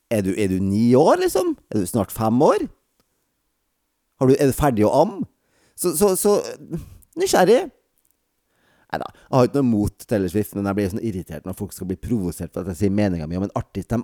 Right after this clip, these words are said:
aldri kommer til å møte, som de tror de kjenner, blir for dumt, vet du. At dere forsvarer at jeg snakker,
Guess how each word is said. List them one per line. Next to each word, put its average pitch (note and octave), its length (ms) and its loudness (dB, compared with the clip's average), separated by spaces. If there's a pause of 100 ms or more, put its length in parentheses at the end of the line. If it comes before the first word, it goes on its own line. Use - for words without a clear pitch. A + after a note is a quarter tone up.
(100)
aldri A#2+ 320 2
kommer A#2 240 -4
til G2 80 0
å G2 80 -2
møte, - 340 -4 (680)
som B2 100 0
de A#2+ 140 2
tror A#2 180 4
de A2 160 2
kjenner, F2+ 380 0 (160)
blir F2+ 120 -12
for B2+ 140 -2
dumt, G#2 320 -2
vet - 160 0
du. - 60 -8 (1400)
At D3+ 120 0
dere B2 360 4
forsvarer F3 720 6 (240)
at - 160 -4
jeg E3+ 280 4
snakker, D3 580 4